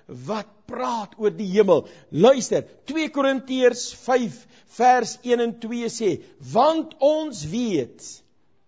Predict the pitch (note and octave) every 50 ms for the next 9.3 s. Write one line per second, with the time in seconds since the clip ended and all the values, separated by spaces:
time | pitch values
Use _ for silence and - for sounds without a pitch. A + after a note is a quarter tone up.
0 | _ _ _ _ _ _ - - B3 C4+ B3+ - C#4 C#4+ - - C#4+ C#4 C4+ -
1 | B3+ - - B3+ C#4 D4 D4+ D#4 D4+ D#4+ - D#4 D4+ D4+ - - C4+ C4 C#4 C4+
2 | A#3 F3 G3 B3 B3+ B3+ B3+ B3+ B3+ B3+ _ A3+ A#3+ A#3+ A#3+ - - A#3 A3 D#3+
3 | F3 G3 G#3 G#3 G3+ E3 D3 D#3+ F3 F3 E3+ D#3 D#3 - - _ _ _ _ _
4 | _ _ _ _ _ _ - B3 D4 D#4 D#4+ D#4+ D#4+ D#4+ D#4+ D4+ B3+ - - -
5 | C4+ C4+ B3 - - - B3+ A3+ E3+ C3 A2 - F3+ G#3 A#3+ B3 A#3+ B3 B3 A3+
6 | F#3 - - B3 A#3 A3 A3 A3+ A3 A3 G#3 - - - - - G#3 A3 A3 A3
7 | G#3+ E3+ C3+ B2 - - - - _ _ _ _ _ _ _ _ _ _ _ _
8 | _ _ - C4 A#3+ G#3+ E3+ D#3 G#3+ C#4 D4 C#4 C4 C4+ D4 D#4 D#4+ D#4 - -
9 | - - - - -